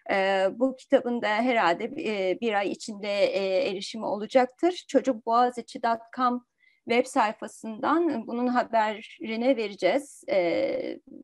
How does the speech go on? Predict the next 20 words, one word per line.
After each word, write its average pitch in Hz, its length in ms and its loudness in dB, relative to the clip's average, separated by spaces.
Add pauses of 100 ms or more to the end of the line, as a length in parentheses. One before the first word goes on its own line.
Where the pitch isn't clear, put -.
(200)
ve 214 160 -4
katılımcılarımız 220 760 -6
da 269 100 4
oradan 233 360 0
takip 220 340 -4
edebilirler. 196 720 -2 (520)
Şimdi 285 400 6
aileler 294 480 6
için, 320 460 2
e, 233 320 0
birkaç 302 340 -2
tavsiyeyle 262 600 4
başlamak 196 480 -6
istiyorum 196 560 -4
ben. 294 200 0 (220)
Tabii 277 280 6
yaşanan 262 540 2
süreç 285 460 2
çok 247 280 -4
zorlayıcı. 165 680 -4